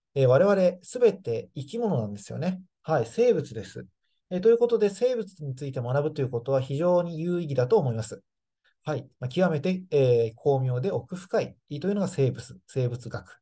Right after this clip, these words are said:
です。まあ、あまりに短すぎて逆に意識したことがないといったこともあるかもしれません。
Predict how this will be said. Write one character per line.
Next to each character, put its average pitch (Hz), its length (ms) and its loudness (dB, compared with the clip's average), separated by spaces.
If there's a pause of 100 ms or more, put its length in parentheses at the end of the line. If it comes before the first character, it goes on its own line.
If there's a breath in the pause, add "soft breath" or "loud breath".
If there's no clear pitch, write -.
(100)
で 107 80 -6
す。 - 260 -14 (500 soft breath)
ま 135 100 -2
あ、 - 20 2
あ 143 40 2
ま 156 140 -4
り 190 120 -2
に 139 220 -6
短 131 320 0
す 156 140 -6
ぎ 143 140 -8
て 190 160 2
逆 147 240 -2
に 226 100 -2
意 226 40 -8
識 196 180 -4
し 185 40 -6
た 190 80 -4
こ 196 100 -2
と 196 40 0
が 160 120 2
な 147 120 -2
い 123 80 -4
と 135 100 -8
い 131 40 -4
っ - 20 -6
た 165 140 -8
こ 190 80 -6
と 208 100 -6
も 208 160 0
あ 147 40 0
る 139 60 -4
か 135 80 -6
も 202 100 0
し 185 100 -6
れ 113 80 -6
ま 107 80 -8
せ 123 100 -6
ん。 101 140 -8